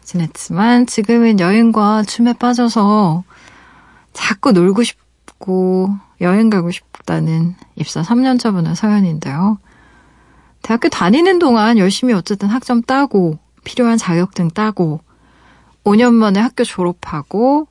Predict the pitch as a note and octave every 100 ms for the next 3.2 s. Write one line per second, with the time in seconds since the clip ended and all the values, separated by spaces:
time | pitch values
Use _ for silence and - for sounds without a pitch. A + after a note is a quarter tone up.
0 | - G3 B3+ A3+ F#3+ D3+ C#3+ E3+ - C#4
1 | C4 - - F#4 D4+ G#3 A#3 G#3+ F#3+ E3+
2 | D#3+ C#3 C#3+ D3+ D#3+ - _ _ - D3
3 | C#3 D3